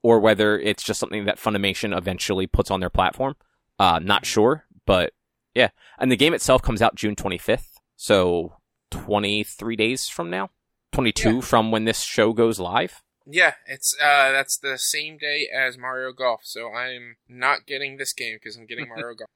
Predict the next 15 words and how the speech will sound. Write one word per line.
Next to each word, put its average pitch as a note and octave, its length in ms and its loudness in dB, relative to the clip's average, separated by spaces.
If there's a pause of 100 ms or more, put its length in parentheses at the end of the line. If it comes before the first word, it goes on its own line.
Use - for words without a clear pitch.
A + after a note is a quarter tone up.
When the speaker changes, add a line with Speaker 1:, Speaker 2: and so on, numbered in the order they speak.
(140)
Speaker 1:
I D#3+ 100 6
don't A3 300 4
think - 560 -4
I'm C#3+ 140 2
getting C#3+ 340 0
this. - 420 -6 (100)
Uh, G#2 220 6
my A#2 160 6
birthday's B2+ 560 4
right G2 200 2
<laughs> - 0 -
around F2+ 280 2
there, F2+ 200 -4
though, F2 340 -8 (320)
and G2 600 0